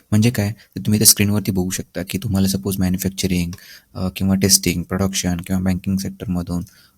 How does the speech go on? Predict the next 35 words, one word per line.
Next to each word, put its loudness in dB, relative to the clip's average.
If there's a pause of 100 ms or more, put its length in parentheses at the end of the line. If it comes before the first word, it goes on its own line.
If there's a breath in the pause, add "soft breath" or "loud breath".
किंवा 0
तुम्ही -2
सेल्समधून 4
किंवा 0
कोणत्याही 4
डोमेनमधून 2
एमपीएससी, -2
यूपीएससी -4
करत -2
आहात, -2 (100)
तिकडून 2
तुम्हाला 0
जर -2 (420 loud breath)
एसएपीमध्ये 4
यायचं 0
असेल, -6
म्हणजे 0
थोडक्यात 0
तुम्हाला 0
आयटीमध्ये 0
जर 2
यायचं 0
असेल, -2 (160)
कारण 2 (280 loud breath)
एसएपी 0
हा 0
एक 4
चांगला 0 (440 loud breath)
सध्या 0
ऑप्शन 0
आहे, -2 (280 soft breath)
अ, -2
तुम्हाला -2
आयटीमध्ये 0
येण्यासाठी, 0